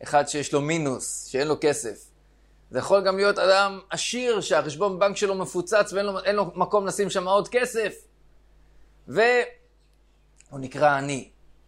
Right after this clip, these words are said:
עני זה אחד שהוא כרגע נמצא בדרך ואין לו מזון, אין לו לחם, אין לו מזון שתי סעודות לשים בשביל עירובי תחומין, בשביל לקנות שביתה. אז זהו שאמרו, "העני מערב ברגליו". הגמרא תביא עכשיו שני פירושים.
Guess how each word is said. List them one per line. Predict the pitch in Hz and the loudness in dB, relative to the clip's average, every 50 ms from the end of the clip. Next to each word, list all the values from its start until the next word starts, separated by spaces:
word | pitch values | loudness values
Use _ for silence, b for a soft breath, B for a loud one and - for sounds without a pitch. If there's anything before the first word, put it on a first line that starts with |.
| _ _ - | _ _ -2
עני | - 135 175 220 240 208 | -2 0 0 0 0 0
זה | 165 175 160 | 2 2 2
אחד | 156 175 180 175 | 4 4 2 2
שהוא | - 165 151 | 0 -4 -2
כרגע | 156 147 160 156 147 | 0 2 4 4 2
נמצא | 143 131 123 - 160 | 0 0 0 2 2
בדרך | 131 135 127 127 196 214 220 202 143 147 | 2 2 2 2 4 4 4 2 2 2
ואין | 170 202 233 254 | 0 2 2 2
לו | 254 254 247 240 | 2 2 0 0
מזון, | 233 226 214 180 214 226 - 226 208 - | 0 0 0 2 2 2 2 0 -2 -2
אין | 185 220 233 233 | -2 -2 0 2
לו | 233 233 226 226 226 220 214 214 208 208 | 2 4 4 4 4 4 4 4 2 2
לחם, | 208 226 247 240 240 - 190 175 180 | 4 4 4 4 4 4 2 2 2
אין | 202 214 | 0 0
לו | 233 226 220 202 170 | 2 2 2 0 0
מזון | 190 196 185 170 208 202 | 0 0 0 0 -2 -4
שתי | 185 - 208 190 | -2 -2 -2 -2
סעודות | 190 - 185 180 175 190 185 175 | 0 -2 -4 -2 -2 -4 -2 -2
לשים | 160 160 - 202 202 190 175 | -4 -2 0 0 0 0 -2
בשביל | 147 139 - 156 151 | -6 -8 -6 -4 -2
עירובי | 147 147 147 143 156 165 160 | -2 0 0 0 0 -2 -2
תחומין, | 165 - 160 160 180 180 170 | -2 -8 -10 -8 -8 -8 -8
בשביל | 151 156 - 147 | -10 -10 -8 -8
לקנות | 139 - 151 147 - | -6 -6 -8 -10 -10
שביתה. | - 127 139 131 131 143 127 104 - - - - - - b b b b b b b b b b b b b | -10 -10 -8 -4 -2 0 -2 -2 -2 -10 -20 -20 -20 -20 b b b b b b b b b b b b b
אז | - 90 87 - - - - | -12 -10 -8 -8 -8 -4 0
זהו | 135 202 247 262 269 226 | 2 4 4 4 4 2
שאמרו, | - - 214 190 175 170 175 190 226 240 220 | 0 2 2 2 2 2 0 0 0 2 4
"העני | 196 175 156 147 151 165 196 233 240 233 | 4 4 4 4 0 -2 -4 -6 -6 -6
מערב | 208 180 165 156 151 156 151 190 196 180 165 147 | -2 0 0 2 0 0 0 -2 -2 -2 -2 -2
ברגליו". | 170 156 147 156 143 139 151 151 139 113 - - _ _ _ _ _ _ _ _ _ _ _ _ _ _ _ _ _ _ _ _ _ _ _ - | -2 -2 -2 -2 -2 2 2 2 2 0 -4 -16 _ _ _ _ _ _ _ _ _ _ _ _ _ _ _ _ _ _ _ _ _ _ _ -10
הגמרא | - 123 127 151 170 190 | -8 -6 -2 0 2 2
תביא | 190 190 175 175 190 185 | 2 2 0 2 2 2
עכשיו | 165 - - 208 190 185 156 127 120 - _ - | 2 2 2 2 2 2 0 -4 -8 -16 _ -18
שני | - - - 175 196 214 208 208 | -14 -10 -6 -2 0 0 0 0
פירושים. | 202 196 180 165 165 156 - - 240 240 233 220 202 180 | 2 0 0 2 0 -2 -2 -4 -2 -2 -2 -4 -4 -6